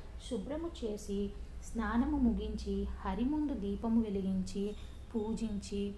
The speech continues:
యతీశ్వరుని పురాణ పఠనమును శ్రద్ధగా విన్నది. కొంతకాలము తర్వాత సుశీల దిగ-, దివంగతురాలైనది. విష్ణుదూతలు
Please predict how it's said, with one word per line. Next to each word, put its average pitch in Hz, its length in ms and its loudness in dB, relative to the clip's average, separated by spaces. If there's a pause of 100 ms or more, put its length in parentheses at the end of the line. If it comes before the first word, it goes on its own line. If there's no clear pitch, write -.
(960)
యతీశ్వరుని 269 680 2
పురాణ 233 460 2
పఠనమును 208 680 0
శ్రద్ధగా 190 460 -2
విన్నది. 175 440 0 (440)
కొంతకాలము 202 680 2
తర్వాత 214 760 0 (380)
సుశీల 254 360 2
దిగ-, 208 360 0 (500)
దివంగతురాలైనది. 185 1300 2 (360)
విష్ణుదూతలు 185 840 0